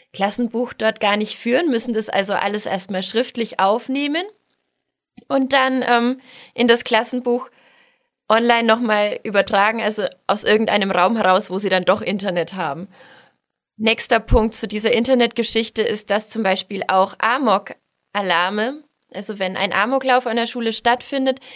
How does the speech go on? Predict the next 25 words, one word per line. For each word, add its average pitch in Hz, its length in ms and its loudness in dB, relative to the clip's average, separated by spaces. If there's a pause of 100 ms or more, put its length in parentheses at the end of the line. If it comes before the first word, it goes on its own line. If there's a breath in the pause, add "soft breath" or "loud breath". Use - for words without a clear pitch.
(300 loud breath)
digital 226 600 0
übermittelt 185 680 -4
wird. 180 220 -2
Wenn 240 100 0
ich 247 140 2
aber 240 180 2
kein 247 200 -2
Internet 254 440 0
hab, 226 180 -2
dann 220 160 -2
krieg 220 160 -8
ich 233 140 -4
davon 214 320 0
nichts 233 300 -6
mit. 311 240 -2
Das 196 120 -8
ist 180 140 -6
halt, 190 320 -4
das 190 160 -14
ist - 180 -16
halt - 160 -12
im, - 200 -14
wirklich 233 420 -4
im 254 80 0
schlimmsten 294 520 0